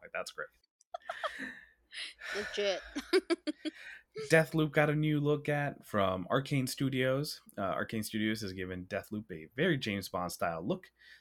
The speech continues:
Speaker 1: This will get released on PlayStation five and P C on May twenty-first. I know Deathloop was obviously Arcane Studios, owned by Microsoft. It is still going to be console exclusive to PlayStation five.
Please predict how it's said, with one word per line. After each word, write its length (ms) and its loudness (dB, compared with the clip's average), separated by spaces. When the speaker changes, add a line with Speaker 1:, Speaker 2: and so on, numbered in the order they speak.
Speaker 1:
This 160 -2
will 80 -4
get 160 0
released 360 -2
on 160 -4
PlayStation 480 -8
five 400 0
and 160 -6
P 160 -8
C 320 -4
on 260 -6
May 260 -2
twenty-first. 800 -6
I 60 -4
know 160 0
Deathloop 440 -2
was 440 -6
obviously 320 2
Arcane 400 -2
Studios, 800 -2
owned 300 -4
by 300 -2
Microsoft. 760 -4
It 80 2
is 100 -2
still 180 0
going 200 -2
to 80 -10
be 140 -6
console 400 -2
exclusive 480 -8
to 220 -4
PlayStation 480 -6
five. 360 -4